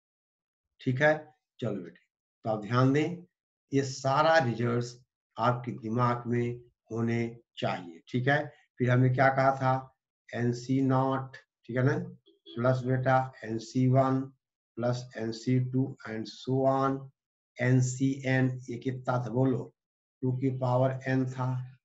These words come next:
आई बात समझ में। फिर आपने beta क्या पढ़ा था, एनसी नॉट प्लस एनसी टू प्लस एनसी four and so on, ये कितना था,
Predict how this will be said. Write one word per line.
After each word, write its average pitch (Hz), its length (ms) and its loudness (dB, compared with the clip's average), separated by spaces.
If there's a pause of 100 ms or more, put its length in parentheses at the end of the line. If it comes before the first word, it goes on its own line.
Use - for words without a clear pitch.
(280)
आई 113 180 -6
बात 127 220 2
समझ 135 300 0
में। 135 240 -4 (440)
फिर 113 80 -4
आपने 127 220 4
beta 131 360 4
क्या 131 200 0
पढ़ा 131 280 0
था, 131 180 0 (480)
एनसी 113 520 -4
नॉट 131 420 0 (540)
प्लस 123 300 0 (220)
एनसी 117 420 -2 (160)
टू 135 120 2 (600)
प्लस 123 380 -2 (240)
एनसी 120 520 -2
four 131 440 -2 (380)
and 123 260 0
so - 280 -4 (140)
on, 135 260 -2 (340)
ये 120 60 -4
कितना 139 480 -2
था, 110 160 -6